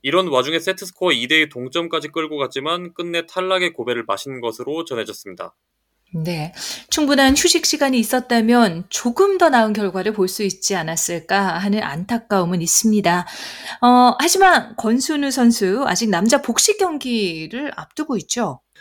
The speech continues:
Speaker 1: 네, 맞습니다. 세르비아의 미오미르 케츠마노비치와 한 조를 이룬 권순우는 남자 복식 일 회전에서 호주의 알렉세이 포피린과 마크 폴먼스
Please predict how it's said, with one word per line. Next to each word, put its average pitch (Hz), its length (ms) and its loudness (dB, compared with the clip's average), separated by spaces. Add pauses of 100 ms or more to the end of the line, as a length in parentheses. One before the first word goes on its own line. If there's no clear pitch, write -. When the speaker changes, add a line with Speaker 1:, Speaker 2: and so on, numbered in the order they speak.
(100)
Speaker 1:
네, 131 140 2
맞습니다. 117 540 0
세르비아의 185 760 2
미오미르 165 580 0
케츠마노비치와 165 1000 -2
한 185 240 -6
조를 180 260 -6
이룬 131 380 -6 (120)
권순우는 139 720 -8 (380)
남자 131 400 -2
복식 143 380 -10
일 160 160 -4
회전에서 160 580 -4
호주의 175 420 0
알렉세이 135 680 -2
포피린과 143 760 -6
마크 127 320 -10
폴먼스 160 680 -6